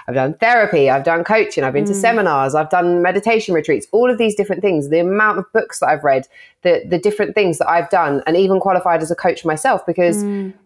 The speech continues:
Speaker 1: I'm like, I, I wanna understand myself. And so now I think when I meet guys, I'm not,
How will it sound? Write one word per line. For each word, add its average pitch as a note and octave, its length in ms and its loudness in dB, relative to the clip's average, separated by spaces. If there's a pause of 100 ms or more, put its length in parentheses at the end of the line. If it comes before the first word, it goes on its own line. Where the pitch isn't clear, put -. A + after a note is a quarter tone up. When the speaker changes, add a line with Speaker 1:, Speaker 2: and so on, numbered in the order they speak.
Speaker 1:
I'm F#3+ 160 2
like, F#3 220 0
I, A3 120 2 (160)
I G#3 160 2
wanna G#3+ 220 0
understand G#3+ 460 0
myself. E3+ 540 0
And E3+ 240 0
so F#3+ 160 2
now F#3 540 2
I D#3+ 60 -2
think - 360 -2 (220)
when F#3+ 220 0
I G3 120 2
meet F#3 300 0
guys, E3+ 600 2 (320)
I'm G3+ 220 0
not, G#3+ 200 0